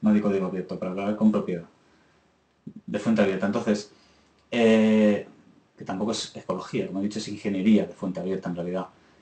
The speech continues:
Este proyecto lo que hacía era construir, eh, las cincuenta máquinas básicas para el desarrollo de una civilización, y desde una, desde una máquina de labrar hasta una de hacer ladrillos, una imprenta, de todo tipo.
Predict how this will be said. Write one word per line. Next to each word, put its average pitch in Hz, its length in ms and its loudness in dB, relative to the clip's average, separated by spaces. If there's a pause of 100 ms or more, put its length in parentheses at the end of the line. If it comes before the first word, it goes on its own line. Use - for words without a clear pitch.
(120)
Este 101 220 0
proyecto 113 280 8
lo 120 80 6
que 110 60 8
hacía 127 160 6
era 123 140 6
construir, 120 680 6
eh, 98 400 0
las - 520 -2
cincuenta 113 480 6
máquinas 123 480 6
básicas 113 420 2
para 107 160 4
el 107 60 8
desarrollo 107 400 6
de 110 80 8
una 107 500 10 (160)
civilización, 110 680 4 (920)
y 110 420 8
desde 101 440 4
una, 117 640 6
desde 107 340 0
una 117 140 8
máquina 117 240 4
de 117 80 6
labrar 123 320 8
hasta - 200 0
una 110 120 8
de 113 80 6
hacer 113 160 -2
ladrillos, 127 500 2
una 113 140 2
imprenta, 131 680 2 (160)
de - 100 -16
todo - 260 2
tipo. - 240 -12